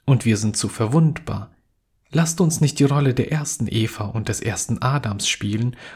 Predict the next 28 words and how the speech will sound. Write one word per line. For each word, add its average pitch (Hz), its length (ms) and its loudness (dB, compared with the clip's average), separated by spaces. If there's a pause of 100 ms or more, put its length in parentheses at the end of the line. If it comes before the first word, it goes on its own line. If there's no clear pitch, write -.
(120)
und 123 160 4
stattdessen 101 720 -2
die - 140 0
Rolle 98 300 0
der 95 160 -6
zweiten 151 440 0
Eva 95 480 -6
und 104 160 -8
des - 140 -10
zweiten 139 420 0
Adams 101 540 -6
einnehmen. 95 520 -8 (520)
Der 95 100 0
zweite 120 440 2
Adam 160 460 2
hat - 220 -2
sein 107 160 2
Leben 110 380 0
für - 180 -2
seine 127 240 2
Braut 143 540 -2
dahingegeben. 92 800 -4 (800)
Er 123 100 4
nahm 165 400 4
unsere 117 320 2
Strafe 139 600 -2
auf 113 140 -2
sich, - 460 -4